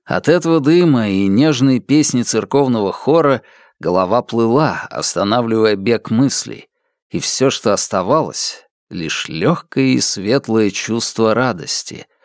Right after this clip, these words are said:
от которого на глаза невольно наворачивались слёзы.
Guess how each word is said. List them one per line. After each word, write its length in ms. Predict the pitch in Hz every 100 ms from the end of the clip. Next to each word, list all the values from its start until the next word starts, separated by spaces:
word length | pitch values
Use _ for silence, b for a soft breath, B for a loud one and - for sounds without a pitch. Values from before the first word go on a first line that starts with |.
| b b
от 160 | - -
которого 480 | 104 - 147 160 143
на 140 | 127
глаза 420 | 104 101 95 139
невольно 600 | 127 104 82 101 143 135
наворачивались 920 | 120 107 92 82 85 87 - 76 69
слёзы. 720 | - - - 57 58 - -